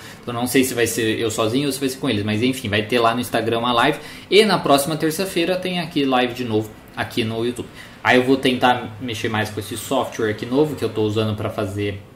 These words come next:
as lives, pra ver o que que acontece, né? Eu gostei mais dele, mas <clears throat> é que nem esse negócio do chat, aparece aí não aparece, coisas assim.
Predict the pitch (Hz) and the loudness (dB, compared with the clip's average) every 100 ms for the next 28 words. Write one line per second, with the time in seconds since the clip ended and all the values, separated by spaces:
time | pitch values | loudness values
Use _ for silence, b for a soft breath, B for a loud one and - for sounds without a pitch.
0 | - - 104 98 113 180 156 - - - | -18 -12 -6 -2 4 6 4 2 -10 -18
1 | - 113 131 143 160 180 185 180 180 - | -8 -6 -4 -2 -2 -4 -6 -6 -10 -8
2 | 180 - 180 202 190 117 - 123 139 B | -10 -8 -10 -8 -6 -6 -8 -8 -10 B
3 | B B B 180 208 190 165 147 143 127 | B B B 2 4 4 6 6 6 6
4 | 156 185 175 170 147 120 - - - - | 6 4 0 0 0 -2 -10 -16 -14 -2
5 | 156 - - 120 107 101 120 107 113 107 | -2 -2 -6 -4 -2 -2 -4 -6 -4 -4
6 | 107 107 139 160 143 127 - 107 101 107 | -2 -2 0 2 0 -2 -2 -4 0 0
7 | 120 120 107 104 98 123 139 120 - - | 0 -2 -4 -2 -2 0 -2 -4 -8 -8
8 | 107 107 101 131 | -8 -8 -8 -10